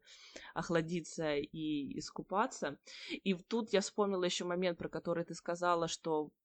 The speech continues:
м, в Швеции нету, наверное, какой-то такой красивой инстаграмной архитектуры.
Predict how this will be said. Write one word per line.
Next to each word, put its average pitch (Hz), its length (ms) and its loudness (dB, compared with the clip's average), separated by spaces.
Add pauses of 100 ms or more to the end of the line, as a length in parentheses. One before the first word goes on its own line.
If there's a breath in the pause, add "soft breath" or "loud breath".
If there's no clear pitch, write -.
(100)
м, 147 920 -6
в - 40 -14
Швеции 202 720 6
нету, 190 520 4 (240 loud breath)
наверное, 185 240 6
какой-то 185 260 4
такой 175 240 4
красивой 180 680 -2
инстаграмной 165 720 0
архитектуры. 208 1160 2